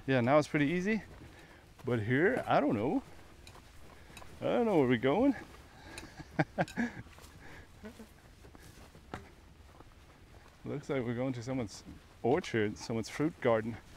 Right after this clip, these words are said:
But there's, uh, sheep shit.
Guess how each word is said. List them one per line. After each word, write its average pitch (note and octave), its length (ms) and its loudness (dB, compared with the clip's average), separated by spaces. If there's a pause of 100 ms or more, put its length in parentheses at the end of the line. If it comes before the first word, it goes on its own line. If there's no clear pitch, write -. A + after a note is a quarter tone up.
(840)
But D3+ 300 8
there's, B2+ 320 6
uh, A2 320 8 (280)
sheep - 320 -2
shit. - 320 2